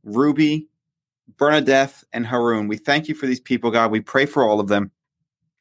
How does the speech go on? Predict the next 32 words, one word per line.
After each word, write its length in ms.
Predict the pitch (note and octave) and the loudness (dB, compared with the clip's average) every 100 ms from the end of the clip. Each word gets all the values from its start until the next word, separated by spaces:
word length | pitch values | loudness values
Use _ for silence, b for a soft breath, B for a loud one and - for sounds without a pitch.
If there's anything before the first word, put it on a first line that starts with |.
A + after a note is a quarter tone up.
| _ _ _ _ _ _ _ _ _ _ - | _ _ _ _ _ _ _ _ _ _ -4
I 60 | |
actually 200 | E3 - | -2 0
have 100 | G#2+ | 0
to 80 | A2+ | 0
add 160 | G#2 G2 | 0 0
one 200 | G2+ F#2+ | -4 -2
more. 380 | A2+ G2 G2 _ _ _ _ _ _ | -2 -2 -6 _ _ _ _ _ _
And 120 | G#2 | -2
that 160 | A#2 A#2+ | 0 2
is, 240 | A#2 A2 | 0 0
uh, 300 | - A2 G#2 - | 2 2 2 -4
for 140 | - - | -16 0
those 180 | C3 A#2+ | 0 2
of 60 | |
you 80 | A#2+ | 0
who've 140 | A#2 | 0
seen 180 | - B2+ | 0 0
the 60 | A2 | 2
news, 540 | A#2 B2+ G#2+ G#2 - | 2 2 2 -2 -4
one 140 | A#2+ A2+ | -2 -2
of, 180 | G#2 - | -2 -10
you 240 | - A2 G#2+ G#2+ | -12 -12 -14 -4
may 140 | A#2 | 0
have 140 | A2+ | 0
seen 240 | - A#2+ A2 | 0 -2 0
the 80 | G2+ | -2
situation 760 | - - A#2+ A#2 A2+ A#2 A2+ | -8 -8 -4 0 2 0 -4
where 120 | G#2 | -2
this 120 | G2+ G2 | -2 -4
judge 320 | - A#2 A2 | 0 0 0
was 160 | G#2 | -4
shot, 460 | G2 - G2 G2 | -4 0 2 2